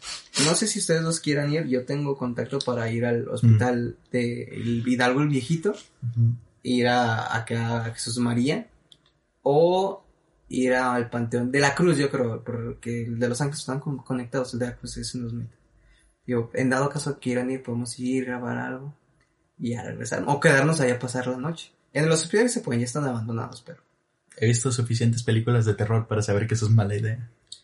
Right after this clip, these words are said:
Speaker 1: Pero estaría chido. Yo sí me, me, por la, la, la historia o la experiencia.
Speaker 2: Por la
Speaker 1: Ah,
Speaker 2: anécdota.
Speaker 1: esto. Es que fíjate, ya me he quedado en hospitales, en, en el panteón no, nunca he querido. Porque cuando fuimos lo de... a-, hay un recorrido aquí en Aguascalientes que
Speaker 2: Ujú.
Speaker 1: vas al,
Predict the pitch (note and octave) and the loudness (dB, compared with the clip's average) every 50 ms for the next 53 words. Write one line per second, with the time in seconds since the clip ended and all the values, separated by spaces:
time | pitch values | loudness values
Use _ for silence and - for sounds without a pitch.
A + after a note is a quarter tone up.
0 | _ _ _ _ _ - D3 D#3 D#3+ D#3+ F3+ F3 F#3 G3 F#3+ - - G3 F#3+ F#3 | _ _ _ _ _ 0 0 2 2 2 2 2 2 0 -2 -2 -2 0 0 2
1 | F3 E3 G3+ B3+ - - D4+ C#4+ C#4 C4 A#3+ G#3+ G#3 F#3 E3+ D#3+ D3+ D3 C#3+ - | 4 4 4 4 4 2 2 2 4 2 2 2 0 0 0 0 0 0 -2 -2
2 | - - - C#3 - C3 C3 B2+ B2 B2 B2 B2 B2+ - B2+ B2 B2 A#2+ A#2 A#2+ | -4 -2 0 0 0 2 0 0 0 -2 -4 -6 -6 -6 -4 -4 -4 -4 -6 -6
3 | - - - A#2+ A#2 A#2 A#2 - - C#3 D#3+ F#3+ G3+ E3 C3 B2 - - B2 A#2+ | -8 -8 -6 -4 -4 -4 -4 -2 -2 0 0 2 0 0 0 -2 -2 -4 -2 -2
4 | B2 C3+ D3 C3+ - A#2 G#2+ G#2+ G#2+ G#2 G2 G2+ G#2 A2 G#2+ G#2+ G#2 G#2 C3+ - | -2 -2 -4 0 2 2 4 4 4 4 4 4 2 4 2 2 2 0 -2 -4
5 | - - _ _ _ _ _ _ _ _ _ _ _ _ - C3 D3+ - A#3+ A#3+ | -6 -10 _ _ _ _ _ _ _ _ _ _ _ _ 0 0 2 4 6 6
6 | A#3+ A#3 A3+ F3 D#3+ D3+ G3 G#3+ A#3 A#3 A#3 A#3+ A3 G#3 G#3 A3 G#3+ G3 D#3 - | 6 6 6 4 4 6 6 4 4 2 2 2 2 4 2 4 2 0 0 0
7 | - C3 A#2+ A2+ - C3 C3 C3+ C#3 C3+ C3 C#3 C3+ C3+ C3+ C3+ C3 C3+ C3+ - | -2 -6 -4 2 4 4 6 6 6 4 4 4 4 4 4 2 2 0 -2 -4
8 | - C#3 B2+ B2+ B2 B2 B2 A#2 A#2+ A#2+ A#2 - - - _ _ _ _ _ _ | -4 -2 0 0 0 0 -2 -2 -4 -4 -8 -10 -14 -18 _ _ _ _ _ _
9 | _ _ _ _ - - D#3 E3+ E3 - F#3 F#3 F3 C4 C4+ C4 A3+ F#3 D#3+ D#3 | _ _ _ _ -2 2 4 4 6 4 4 4 4 4 6 6 6 6 6 4
10 | F3+ G3+ - A#3+ A#3 - B3 G#3 E3+ C3 A#2+ A#2 A#2+ - _ _ _ _ _ _ | 4 2 2 0 0 0 2 2 2 2 2 0 -4 -6 _ _ _ _ _ _
11 | _ - D3 D3 C#3+ D3 - D#3+ D#3 D3+ D3+ D3+ - F#3 F#3 F#3+ A3 A#3 A#3 G#3+ | _ 0 0 0 0 2 2 2 4 4 4 2 2 2 2 4 4 4 4 4
12 | F3+ D#3+ C#3+ C3 B2 B2 A#2+ - - - - A#2 - - - - B2+ C3+ C#3 C#3+ | 4 6 4 4 4 4 0 -2 -2 -2 -2 -2 -2 -4 0 2 2 4 4 4
13 | E3 E3+ E3 E3+ E3 - D3 C#3 C3+ C#3+ C#3+ - C#3 D3 C#3+ C#3 - D#3+ D#3 E3 | 2 2 2 2 2 2 2 2 2 0 0 -2 -2 -2 -2 -4 -2 -2 0 0
14 | D#3+ D#3+ E3+ E3 - - - C3 C#3 D#3+ G#3+ - B3+ B3 - - C3 B2+ B2+ - | 0 -2 -2 -4 -6 -4 0 2 2 4 2 2 -2 -2 -4 -4 -4 -4 -6 -6
15 | - - | -8 -8